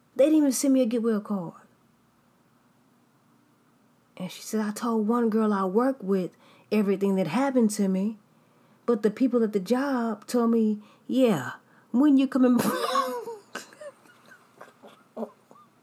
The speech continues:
Yeah, the people at the job asked her, "When are you coming back to work?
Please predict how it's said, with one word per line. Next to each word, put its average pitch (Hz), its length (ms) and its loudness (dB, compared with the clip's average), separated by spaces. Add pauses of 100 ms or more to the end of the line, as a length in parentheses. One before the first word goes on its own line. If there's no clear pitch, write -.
(2750)
Yeah, 143 400 -8
the 143 240 -12
people 214 540 0
at 160 260 -4
the 165 80 -8
job 151 560 -8
asked 143 420 -10
her, 143 340 -12 (1120)
"When 214 320 0
are 294 40 2
you 180 220 0
coming 156 320 -6
back 147 200 -10
to 143 80 -12
work? 139 500 -16